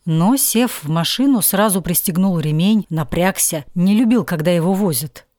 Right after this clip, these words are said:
Отца, владельца казино, расстреляли именно в машине. Ему, конечно, тогда было всего семь, и он ничего не видел и не помнит, но мать, нанюхавшись, любила рассказывать ту историю в красках и подробностях.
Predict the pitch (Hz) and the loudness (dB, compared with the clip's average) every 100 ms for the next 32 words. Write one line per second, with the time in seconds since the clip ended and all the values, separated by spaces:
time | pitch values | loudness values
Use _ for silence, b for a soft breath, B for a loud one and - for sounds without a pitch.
0 | _ 180 170 - 214 262 185 190 185 202 | _ -4 -2 0 2 2 2 2 2 0
1 | - 156 180 175 190 254 240 - - 160 | -2 -2 -2 2 2 2 2 0 -2 -2
2 | 170 208 254 185 - 202 214 214 214 202 | 0 2 2 0 0 0 2 2 2 0
3 | 202 196 - 165 147 147 120 170 196 285 | 0 -2 -4 -4 -4 -6 -8 -2 2 2
4 | 240 220 240 208 - 190 220 180 214 208 | 2 2 2 0 0 0 0 0 0 0
5 | - 196 214 - - 262 175 180 190 214 | -2 0 0 0 0 0 0 0 0 2
6 | 196 202 - 202 226 202 220 202 185 175 | 2 0 0 0 2 2 2 2 0 0
7 | 175 - 269 208 165 - - 175 170 160 | -2 0 0 0 -2 -6 -6 -2 0 2
8 | 208 254 - - 190 190 170 220 269 277 | 2 2 -2 -4 0 2 2 2 0 -2
9 | - - 226 - 175 160 254 269 202 175 | -4 -2 -2 -2 -2 0 2 2 0 -2
10 | - 247 202 190 - 202 180 - - 262 | -2 0 0 -2 -2 -2 -2 -2 -2 0
11 | 214 160 - 185 247 - 226 - 208 208 | 2 -2 -4 -2 0 -2 -4 -4 -4 -2
12 | 180 156 170 147 165 156 - 127 - | -2 -2 -2 -2 -4 -4 -6 -10 -14